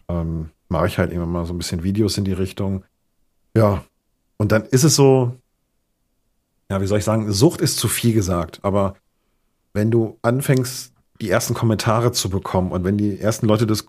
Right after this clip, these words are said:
cool finden, was du machst und dann ein Video, da, ich glaub, ich hatte so ein Video Holz aufladen im L S neunzehn.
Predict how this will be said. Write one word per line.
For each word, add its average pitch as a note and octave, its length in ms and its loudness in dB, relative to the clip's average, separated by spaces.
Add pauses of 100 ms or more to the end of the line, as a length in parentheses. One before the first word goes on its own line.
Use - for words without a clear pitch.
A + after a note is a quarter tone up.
(120)
cool B2+ 140 6
finden, G2 300 0
was F#2+ 160 -2
du - 100 -8
machst F#2+ 240 -2
und G2+ 140 -4
dann G#2 200 -2
ein G#2 220 -2
Video, G#2+ 460 0 (440)
da, - 120 -12
ich - 120 -14
glaub, - 140 -12
ich - 80 -14
hatte D2+ 120 -8
so E2+ 80 -6
ein D2 300 -6
Video D#2 300 -6
Holz F2+ 260 0
aufladen C#3+ 800 -6
im D#2+ 260 -6
L D#2 240 -6
S D2+ 300 -10
neunzehn. D2 800 -4